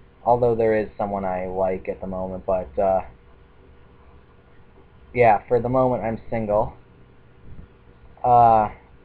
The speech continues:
so enjoy it. Now, of course, this video would be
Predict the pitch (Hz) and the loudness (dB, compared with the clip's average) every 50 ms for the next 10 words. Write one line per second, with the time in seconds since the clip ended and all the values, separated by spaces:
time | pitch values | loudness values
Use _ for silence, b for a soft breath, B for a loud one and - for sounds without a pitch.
0 | - - 123 120 120 120 120 120 113 104 123 127 127 123 110 98 92 - - - | -6 0 2 2 2 2 0 -2 -2 2 4 6 8 8 6 4 0 -4 -14 -20
1 | - - - - - - - - - - - - - - - 139 131 127 123 120 | -20 -20 -20 -20 -18 -16 -14 -14 -14 -14 -18 -20 -18 -8 -4 0 2 4 4 4
2 | 113 - - - 131 127 123 120 - 127 120 120 - 135 127 127 123 120 120 113 | 2 0 0 4 4 4 4 2 0 -8 -10 -8 -6 -6 -2 0 0 0 0 0
3 | 110 117 113 113 110 107 107 101 | -2 -4 -4 -4 -4 -4 -6 -8